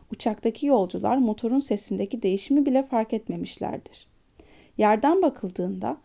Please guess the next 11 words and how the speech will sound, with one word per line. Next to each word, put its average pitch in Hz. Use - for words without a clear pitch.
o 185
beyaz 254
ışık -
yavaş 247
yavaş 233
iki -
katlı -
devasa 208
bir 262
vücuda 202
dönüşür. -